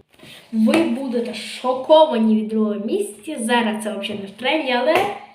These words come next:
баба! Да, це попит.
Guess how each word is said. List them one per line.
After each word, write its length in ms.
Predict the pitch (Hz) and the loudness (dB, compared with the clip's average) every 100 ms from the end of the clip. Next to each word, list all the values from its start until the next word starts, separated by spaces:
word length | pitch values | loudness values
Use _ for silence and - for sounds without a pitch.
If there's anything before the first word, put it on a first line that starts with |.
| - - _ _ _ - - 220 220 - - - | -20 -20 _ _ _ -20 -10 -6 -6 -8 -6 0
баба! 580 | 320 320 294 - - - - - _ - - - - | 2 2 0 -2 -4 -10 -20 -20 _ -6 -6 -12 -8
Да, 280 | 226 262 320 | -2 0 0
це 120 | - | -4
попит. 500 | - 226 220 220 - | -4 -4 -2 -4 -6